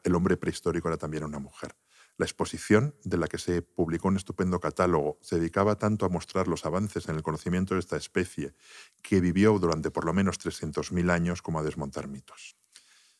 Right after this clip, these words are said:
Desde que comenzaron a descubrirse los primeros esqueletos, rápidamente se identificó esta especie con salvajes, explica Patou Matisse, y se asimilaron con lo que la Europa colonialista y racista del siglo diecinueve consideraba seres inferiores.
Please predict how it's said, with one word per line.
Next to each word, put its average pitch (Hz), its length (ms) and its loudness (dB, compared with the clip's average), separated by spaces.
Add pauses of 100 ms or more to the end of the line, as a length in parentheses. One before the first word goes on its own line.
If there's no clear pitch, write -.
(400)
Desde 95 220 2
que 95 100 0
comenzaron 95 460 2
a 127 40 2
descubrirse 101 460 0
los 90 120 0
primeros 95 420 2
esqueletos, 90 640 0 (100)
rápidamente 101 720 2
se 95 140 0
identificó 85 440 -2
esta - 160 -4
especie 90 400 -2
con 78 200 -4
salvajes, - 760 -4
explica - 400 -2
Patou - 240 0
Matisse, 80 520 -6 (400)
y 92 80 -4
se 95 100 0
asimilaron 98 560 4
con 95 220 4
lo 85 80 6
que 90 100 2
la 85 80 4
Europa 95 380 2
colonialista 92 720 2
y - 20 -2
racista 82 480 -4
del 76 100 -4
siglo 85 220 0
diecinueve 82 360 -2
consideraba 76 400 -6
seres 78 300 -6
inferiores. 73 640 -8